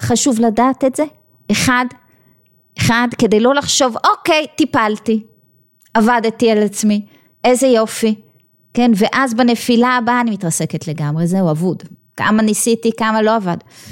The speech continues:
כן? אם אני חושבת לרגע שהפכתי לצדיק, הנפילה בוא תבוא. כי אני לא, זה, אני גם לא אמורה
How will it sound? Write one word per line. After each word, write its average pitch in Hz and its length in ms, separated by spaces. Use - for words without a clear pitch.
כן? 220 140
אם 247 100
אני 240 140
חושבת 277 600
לרגע 262 440
שהפכתי 214 540
לצדיק, 202 640
הנפילה 214 560
בוא 247 120
תבוא. 262 300
כי 277 140
אני 269 180
לא, 302 140
זה, 302 160
אני 262 160
גם 269 200
לא 311 80
אמורה 466 300